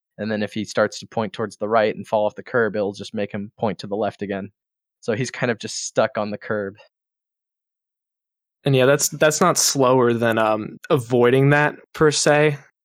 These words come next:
Speaker 2: I mean, I think technically it is, 'cause you're covering s-, a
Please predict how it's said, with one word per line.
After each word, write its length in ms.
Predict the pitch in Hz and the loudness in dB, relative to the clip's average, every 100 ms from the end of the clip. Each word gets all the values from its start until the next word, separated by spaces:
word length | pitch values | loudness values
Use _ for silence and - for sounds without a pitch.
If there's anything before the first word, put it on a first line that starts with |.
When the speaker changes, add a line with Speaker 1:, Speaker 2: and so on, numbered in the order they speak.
| _ _ _ - | _ _ _ 0
Speaker 2:
I 40 | |
mean, 120 | 151 | 2
I 40 | 170 | 4
think 180 | 202 135 | 2 2
technically 480 | - 143 143 120 | 0 2 2 2
it 60 | 113 | 2
is, 120 | 110 | 0
'cause 160 | - 127 | 0 0
you're 120 | 127 | 0
covering 440 | - 143 131 123 | 0 0 2 0
s-, 220 | 110 - - | -2 -6 -4
a 220 | 123 113 | -6 -6